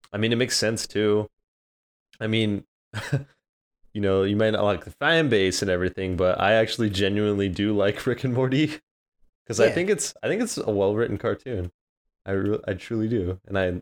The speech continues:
Speaker 1: I love, um, what's his face, Justin Roiland and stuff. They're super fun,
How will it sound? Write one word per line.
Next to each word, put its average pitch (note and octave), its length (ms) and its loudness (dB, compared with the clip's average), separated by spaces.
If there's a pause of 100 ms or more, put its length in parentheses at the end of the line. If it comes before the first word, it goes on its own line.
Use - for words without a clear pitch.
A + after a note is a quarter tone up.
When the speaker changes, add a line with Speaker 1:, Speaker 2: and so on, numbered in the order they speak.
Speaker 1:
I F#2+ 80 -4
love, F#2 420 0
um, E2+ 480 -4 (680)
what's F#2+ 160 -12
his F#2 140 -4
face, F2+ 460 -4 (100)
Justin G2+ 360 -2
Roiland F#2+ 440 0
and G2 200 -4 (720)
stuff. F#2 300 -2 (440)
They're G2+ 100 -4
super - 300 -6
fun, F2+ 400 -4